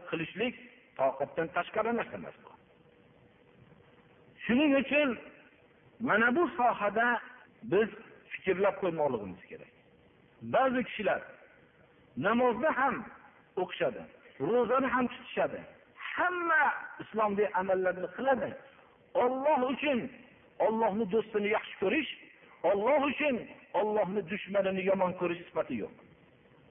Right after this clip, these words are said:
Qaysim bilan bo'lsa, dinsizmi,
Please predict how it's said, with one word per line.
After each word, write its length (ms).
Qaysim 520
bilan 300
bo'lsa, 280
dinsizmi, 880